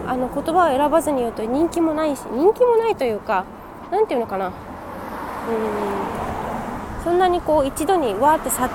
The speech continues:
到しないから、コミュニケーションも取りやすいし、まあ、それは、あの、人の好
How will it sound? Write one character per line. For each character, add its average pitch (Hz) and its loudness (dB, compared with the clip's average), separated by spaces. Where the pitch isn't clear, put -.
到 302 4
し - -8
な 269 0
い 247 0
か 202 -4
ら、 196 -2
コ 285 0
ミ 320 2
ュ 392 6
ニ 392 2
ケ 403 0
ー 349 0
シ - -4
ョ 262 0
ン 226 -4
も 220 -6
取 254 -4
り 285 0
や 294 0
す 285 -4
い 240 -2
し、 220 -4
ま 320 4
あ、 269 0
そ 302 -2
れ 349 2
は、 392 4
あ 247 4
の、 254 4
人 349 2
の 381 6
好 392 4